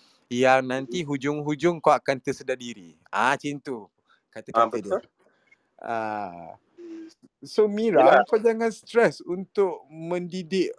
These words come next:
Speaker 1: warga-warga tahun dua ribu ni. Ah.
Speaker 2: Ya, dia betul stres. Sebenarnya agak stres sebenarnya.
Speaker 1: Ke-, kau stres kenapa pula?
Speaker 2: Tak lah, maksudnya kalau macam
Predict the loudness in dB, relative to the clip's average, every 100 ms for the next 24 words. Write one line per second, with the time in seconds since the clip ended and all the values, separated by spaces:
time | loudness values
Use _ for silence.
0 | -16 0 4 8 6 4 4 6 6 6
1 | 4 2 -2 -2 -2 -2 -2 -4 -6 -4
2 | -6 -4 -4 -4 0 0 -2 -8 -10 -10
3 | -10 -14 -20 _ _ -14 -12 -12 _ _
4 | _ _ _ _ _ _ _ _ _ _
5 | _ _ -4 -2 -4 -4 0 0 0 -2
6 | -4 0 4 4 2 -16 _ _ _ _
7 | 0 2 2 0 -6 2 6 6 6 4
8 | 4 2 -6 -8 -12 -20 -20 -20 -20 _
9 | _ _ -18 -14 -14 _ -2 -2 -2 -2
10 | 0 -2 -2 -2 -2 -4 _ _ _ _
11 | _ _ _ _ _ 6 10 10 10 2
12 | 4 8 10 10 10 6